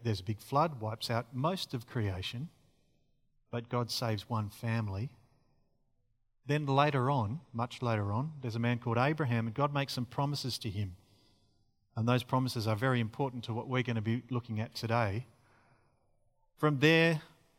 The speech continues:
Abraham's family eventually becomes a whole nation, but that whole nation is living in Israel where they're slaves.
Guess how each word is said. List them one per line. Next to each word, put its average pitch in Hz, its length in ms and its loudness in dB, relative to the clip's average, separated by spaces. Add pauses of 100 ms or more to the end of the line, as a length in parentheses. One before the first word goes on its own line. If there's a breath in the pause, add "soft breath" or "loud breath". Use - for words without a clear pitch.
Abraham's 147 680 4
family 143 600 2
eventually 120 480 0
becomes 113 580 -2
a 127 100 -4
whole 120 240 0
nation, 110 600 -2 (1160)
but 113 120 -2
that 139 160 6
whole 135 180 4
nation 131 540 2
is 127 180 0
living 127 260 4
in 123 120 4
Israel 143 400 4
where 135 140 4
they're 120 120 4
slaves. 113 800 -2